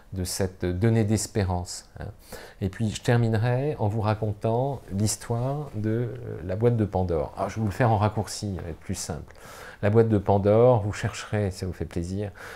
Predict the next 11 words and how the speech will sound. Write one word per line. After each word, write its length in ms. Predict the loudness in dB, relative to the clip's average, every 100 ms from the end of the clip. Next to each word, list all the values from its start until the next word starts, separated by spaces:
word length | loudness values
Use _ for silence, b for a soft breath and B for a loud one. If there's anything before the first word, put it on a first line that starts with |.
| B -2
euh, 560 | 0 0 -4 -6 -6 -8 -8 -8 -8 -8 -8 -10 -10 -8
un, 60 | -2
une, 120 | 2
une 60 | 4
divinité 680 | 6 4 4 4 2 2 4
dans 100 | 4
l'Antiquité, 460 | 2 0 0 0
parce 120 | 0 -2
que 60 |
c'est 140 | -4 -4
une 260 | -4 -8